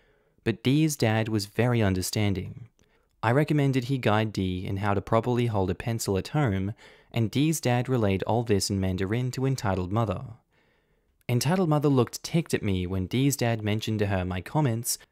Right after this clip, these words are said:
about D not being able to hold a crayon properly, but said nothing. The school also gives the child the activity book to bring home,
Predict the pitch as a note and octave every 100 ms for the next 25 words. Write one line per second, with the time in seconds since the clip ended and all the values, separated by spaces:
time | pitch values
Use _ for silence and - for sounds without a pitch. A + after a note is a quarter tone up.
0 | - C#3 F#3 F#3+ - C#3+ D3+ C#3+ C3+ C#3
1 | C#3 A#2 A#2 A2+ G2+ F#2 F#2 - C#3 B2+
2 | G#2+ G#2 F#2 F#2 F2+ F2+ - _ _ _
3 | _ F#3 F#3 - - F#2 F#2 G#2 B2 G2
4 | F#2 - C#3 D3 _ _ _ _ _ -
5 | G2+ - A#2+ G#2+ F2+ G#2 A2+ C3 A#2+ A2
6 | G#2 - B2 - G2 F#2 F#2+ F#2+ - D3
7 | C#3+ D3+ B2 A#2 - A#2 G2 F2+ F#2+ C3
8 | G2+ F2